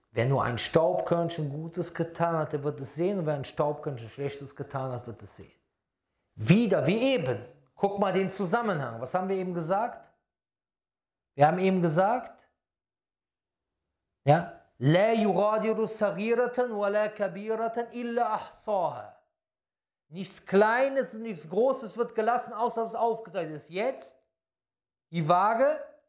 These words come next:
was ist hier? Ja? Jedes Staubkörnchen, alles wird abgemessen. Wozu soll uns das führen? Keine kleine gute Tat unterschätzen und keine kleine Sünde unterschätzen.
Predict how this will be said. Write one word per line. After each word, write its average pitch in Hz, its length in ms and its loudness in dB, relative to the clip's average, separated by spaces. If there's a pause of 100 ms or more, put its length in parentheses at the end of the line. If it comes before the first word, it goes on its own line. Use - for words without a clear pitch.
(160)
was 180 180 -4
ist 208 160 -12
hier? 247 420 -2 (1040)
Ja? 165 240 -18 (540)
Jedes 254 580 6
Staubkörnchen, 208 1200 0 (1600)
alles 247 560 4
wird 226 160 2
abgemessen. 175 800 -4 (760)
Wozu 220 380 4
soll 233 220 4
uns 226 140 0
das - 220 0
führen? 254 520 0 (880)
Keine 190 600 0
kleine 180 580 -2
gute 202 380 -8
Tat 196 240 0
unterschätzen 196 760 -6
und - 240 -20
keine 180 600 -2
kleine 160 500 0
Sünde 147 380 -4
unterschätzen. - 840 -12